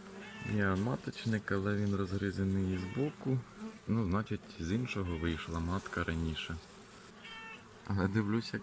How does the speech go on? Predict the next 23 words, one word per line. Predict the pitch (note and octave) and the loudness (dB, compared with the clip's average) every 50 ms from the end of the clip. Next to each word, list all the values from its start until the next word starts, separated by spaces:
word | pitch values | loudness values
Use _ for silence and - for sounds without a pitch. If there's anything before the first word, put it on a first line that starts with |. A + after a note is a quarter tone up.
| - - | 0 0
без | G2+ G2+ | 0 0
розплоду, | G2+ G2+ G2+ F#2 - - F2+ F#2 F#2+ G#2 A2+ A#2+ | 2 -2 -2 -4 -4 0 4 4 4 4 4 2
то | - - G2 | 2 2 -2
працюють | - F#2+ F#2+ F#2 E2+ - - E2+ F2 F2+ F#2 F#2 G#2 | 0 2 0 0 0 -2 -4 -2 0 0 0 -2 -2
взагалі | - F#2 F#2 F#2+ G2+ G#2 A2 A#2+ F#2+ - | -2 -2 0 0 0 0 0 0 0 0
добре. | - F#2+ F#2+ - - - - - - - - - - - - - - - - - - - - - - - - - - - - - - - - _ _ _ | -2 -2 -2 -4 -4 -4 -6 -8 -10 -18 -20 -20 -20 -20 -20 -20 -20 -20 -20 -20 -20 -18 -18 -18 -20 -20 -20 -20 -20 -20 -20 -20 -20 -20 -20 _ _ _
Ось | - - - - | -2 -2 0 0
передостання | - G#2+ G#2+ G#2 G2 F#2 F2 F#2+ F#2 - - - A#2+ B2+ C3+ C#3 C3+ A#2+ G#2 F#2+ | 4 4 6 6 6 6 6 2 0 0 0 0 0 2 2 2 4 4 6 6
рамка | F2+ F2+ E2+ E2 E2 D2+ - - D#2+ D#2 D#2 - - - - - - - - | 6 6 6 6 4 2 0 -2 -4 -4 -4 -4 -10 -16 -18 -18 -16 -16 -16
з | |
правого | - - E2 E2 D#2 D2+ D2+ D2+ D#2+ D#2 | -6 -2 0 2 2 2 2 2 2 2
боку, | D2+ D#2 D#2+ D2 - - E2+ D2+ - - - - - - - G#3+ G#3+ - - - - - G#3+ - - - G3+ - | 4 4 2 2 2 0 -2 -2 -2 -4 -10 -14 -14 -10 2 4 4 4 4 -2 2 2 2 4 4 0 2 4
то | F#2+ | 4
вона | F2 F#2+ G#2+ A#2+ C3+ | 6 6 6 6 4
ще | C3 - - - A2+ A#2+ | 2 0 0 2 4 4
не | B2 A2 G#2+ G#2+ | 6 6 4 4
повна, | - - - G2+ F#2+ D#2+ D2 D2 D2+ D2 | 2 0 2 4 4 6 6 4 2 0
ще | - - - | 0 0 2
навіть | G2 G2 F#2 F#2 F#2+ F#2 F2 E2 - - | 4 4 6 6 4 4 2 0 0 0
не | F2 E2+ | 0 0
повністю | E2 - - D3+ A3+ - E2+ - - - A#3 A#3+ | 0 6 6 8 10 10 6 6 2 4 4 4
відбудована, | A#3+ - - F2+ A2 C#3+ C#3 A2 F2+ E2 | 4 4 4 4 4 6 6 6 4 4
тому, | - F2 F#2 G#2 G#2 | 4 4 4 4 4